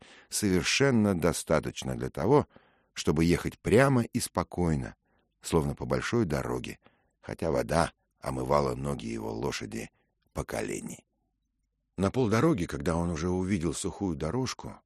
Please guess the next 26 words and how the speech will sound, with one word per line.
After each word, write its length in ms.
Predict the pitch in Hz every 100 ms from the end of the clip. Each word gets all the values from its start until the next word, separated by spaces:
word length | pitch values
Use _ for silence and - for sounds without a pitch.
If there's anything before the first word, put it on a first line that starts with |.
| _ _ -
подымавшуюся 720 | 78 73 65 - 67 - 67
высоко 460 | 71 - 78 -
на 160 | 65 65
другой 300 | 65 69 60
стороне, 500 | - 60 73 120 110 - _ _ _ _ _ _ _
он 160 | 113
вдруг 300 | 87 101 113
услышал 440 | 98 - 117 - 90
сильный 440 | - 120 107 101
всплеск 480 | - - 107 - -
воды 440 | 104 117 120 92 - _ _ _
направо 600 | - 78 - 95 76 65
от 120 | 64 -
себя 360 | - 71 131
и 120 | 82
заметил 460 | 78 92 117 113 117 - -
серую 480 | - - 120 117 131
лошадь, 540 | 120 123 - 62 - - - _
провалившуюся 960 | - 87 80 87 98 - - 73 - -
по 140 | 80
брюхо 400 | 69 85 110 82
в 120 | -
тину 440 | - 120 127 110 85 - _ _
и 120 | 85
отчаянно 840 | 73 - - - 104 104 87 78 78
бившуюся. 840 | 60 78 - - 52 - - -